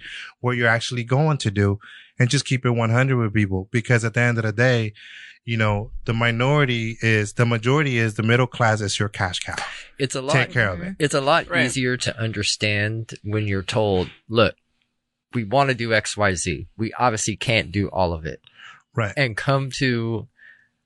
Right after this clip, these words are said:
Speaker 2: a consensus rather than just,
Speaker 1: Right.
Speaker 2: I, I, you know, like, I feel like it's all just half-assed.
Speaker 1: Right.
Speaker 3: Yeah.
Speaker 1: Or, or you even
Speaker 3: For sure.
Speaker 1: have,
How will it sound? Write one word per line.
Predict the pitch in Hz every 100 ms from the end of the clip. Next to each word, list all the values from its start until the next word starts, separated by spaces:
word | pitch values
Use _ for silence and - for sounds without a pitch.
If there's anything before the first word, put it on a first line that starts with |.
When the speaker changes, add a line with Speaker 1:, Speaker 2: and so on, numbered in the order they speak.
| _ _ _ _ -
Speaker 2:
a | 143
consensus | - 120 - - 123 - 90 92 -
rather | 101 104 104 107 92
than | 98 101
just, | - 101 95 - - - - - - _ - - - 143 160 131
Speaker 1:
Right. | 139 117
Speaker 2:
I, | 131 -
I, | 156
you | 147 170
know, | 156 151 151
like, | 139 120 92 - - - _ -
I |
feel | 131 151
like | 147 147
it's | -
all | 127
just | 120 113
half-assed. | 101 92 - 82 - - - -
Speaker 1:
Right. | 117 101 _
Speaker 3:
Yeah. | 185 165 135
Speaker 1:
Or, | 143 143 -
or |
you | 135 151
even | 190
Speaker 3:
For | 147
sure. | 143
Speaker 1:
have, | 135 127